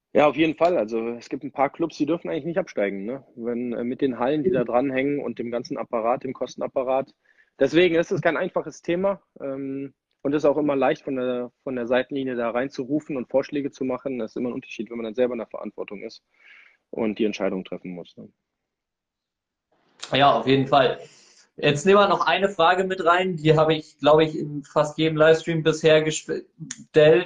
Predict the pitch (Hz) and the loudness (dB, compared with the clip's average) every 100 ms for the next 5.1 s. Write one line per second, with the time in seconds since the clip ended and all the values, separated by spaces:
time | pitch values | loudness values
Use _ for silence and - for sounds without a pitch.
0 | - - 143 147 147 147 147 147 143 _ | -4 2 4 6 4 -4 -6 -10 -12 _
1 | - - _ 131 165 202 185 175 - 196 | -20 -20 _ -4 2 6 6 4 2 2
2 | 165 160 160 170 165 165 160 160 - - | 2 0 2 2 2 2 2 -2 -4 0
3 | 160 160 175 202 - _ _ _ _ - | 6 6 4 -2 -10 _ _ _ _ -14
4 | 123 120 160 156 175 190 175 160 151 120 | -10 2 4 6 6 4 4 4 4 4